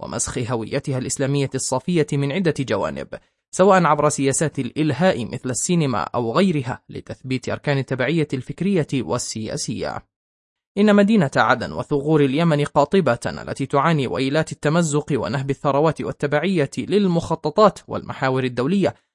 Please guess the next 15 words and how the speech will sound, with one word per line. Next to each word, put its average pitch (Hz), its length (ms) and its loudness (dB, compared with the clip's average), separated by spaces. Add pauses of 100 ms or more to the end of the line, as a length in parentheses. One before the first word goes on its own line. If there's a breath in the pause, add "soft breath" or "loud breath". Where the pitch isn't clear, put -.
(160)
لا 196 100 6
تحتاج 196 400 0
اليوم 117 320 0
إلى 123 260 2
صالات 139 420 2
عرض 135 380 0
سينمائي 139 720 0
تكرس 131 540 -4
ثقافة 131 460 -2
التغريب 131 520 0
والابتذال 139 680 0
والإلهاء 165 640 0
تحت - 260 -10
مسميات 110 680 -4
براقة 127 480 2